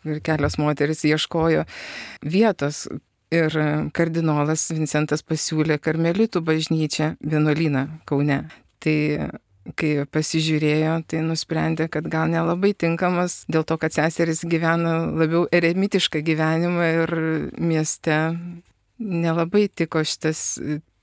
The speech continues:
Tai tada iš tuometinio Kulautuvos ir Paštuvos klebono Romaldo Dulskio Birutė sužinojo, kad Paštuvos parapijos namai yra tušti, ir,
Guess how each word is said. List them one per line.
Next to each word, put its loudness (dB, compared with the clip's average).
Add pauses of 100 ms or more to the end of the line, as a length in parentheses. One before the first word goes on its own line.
(140)
Tai 4
tada 0
iš 0
tuometinio 2
Kulautuvos 0
ir -2
Paštuvos -2
klebono 0
Romaldo 2
Dulskio -2
Birutė -2
sužinojo, 0
kad -4 (340)
Paštuvos 0
parapijos -2
namai 2
yra -2
tušti, -2 (520)
ir, 0